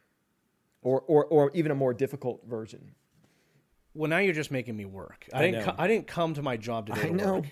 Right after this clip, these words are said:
Speaker 2: all right?
Speaker 1: I know.
Speaker 2: No, I mean, I think you're right. I mean, what the hell are you expecting out of something if you aren't prepared to measure it, right? Like, I, it's unbelievable. And then hold those people accountable to the measurements that you need to see for your business.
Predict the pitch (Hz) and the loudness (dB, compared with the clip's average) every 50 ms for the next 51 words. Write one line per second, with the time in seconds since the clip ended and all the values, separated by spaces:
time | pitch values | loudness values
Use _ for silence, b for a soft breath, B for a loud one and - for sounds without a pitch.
0 | - _ _ _ - 110 113 127 139 160 127 139 151 160 190 196 185 151 147 147 | -12 _ _ _ -10 -6 -4 -2 -2 0 0 0 2 2 2 0 0 -2 -4 -2
1 | - 202 196 165 185 202 214 190 196 - 254 - - 139 160 180 160 131 143 180 | 0 2 2 4 2 2 2 0 -2 -4 -6 -8 -6 -4 -2 -2 -2 -4 -2 -4
2 | 233 208 - 147 165 180 175 156 B B B B B B - 127 131 131 135 139 | -4 -2 -2 -4 -2 -2 -4 -4 B B B B B B -14 -12 -10 -8 -4 -2
3 | 208 269 269 - - - 294 - - - 202 196 196 202 - - 180 170 180 180 | -2 -2 -2 -2 -8 -8 -6 -4 -2 -2 0 0 0 0 0 -2 -2 -2 0 -2
4 | 175 175 - - - - - - 170 180 - - 170 147 131 131 131 - - - | -2 -2 -2 -4 -4 -4 0 2 2 2 2 -2 -4 -4 -2 -4 -4 -4 -4 -6
5 | 135 127 120 147 139 143 117 127 - - 143 160 - - 139 151 170 170 - - | -6 -6 -4 -4 -4 -4 -4 -8 -10 -8 -8 -8 -6 -4 -4 -4 -6 -6 -8 -14
6 | 143 - - 160 160 156 143 131 117 113 123 143 139 127 123 104 92 - _ _ | -18 -10 -6 -6 -4 -4 -6 -6 -6 -4 -4 -4 -4 -4 -8 -10 -12 -14 _ _
7 | _ _ _ _ _ _ _ _ _ _ _ _ _ _ 120 151 196 - - _ | _ _ _ _ _ _ _ _ _ _ _ _ _ _ -4 -4 -4 -4 -4 _
8 | 151 165 - - - _ _ _ _ _ _ _ _ _ _ 175 175 - 175 175 | -4 -4 -4 -6 -12 _ _ _ _ _ _ _ _ _ _ -4 -2 -2 -2 -4
9 | - - - 202 214 208 170 170 165 196 226 233 254 190 139 131 - 135 180 220 | -4 -4 -4 -4 -4 -4 -4 -4 -4 -4 -4 -4 -6 -6 -6 -4 -2 -2 0 0
10 | 247 226 - - - - 277 269 277 277 277 254 240 - - - 220 214 233 233 | 0 -2 -4 -6 -8 -4 -2 -2 -2 -2 -2 -4 -4 -4 -8 -10 -10 -6 -6 -6
11 | 220 - - - - 208 240 240 220 220 - 226 208 214 190 175 180 196 190 - | -8 -6 -6 -4 -2 0 0 2 0 0 -2 -2 -2 -2 -2 0 0 0 0 -2
12 | 208 202 196 - 202 131 170 196 196 165 180 208 196 175 170 - - 185 175 - | -4 -6 -4 -4 -6 -6 -4 -6 -4 -4 -4 -4 -4 -6 -8 -8 -8 -10 -8 -8
13 | 175 170 170 165 135 151 180 202 - 165 123 - - - - - | -6 -6 -6 -6 -4 -4 -4 -4 -6 -8 -10 -10 -10 -14 -16 -16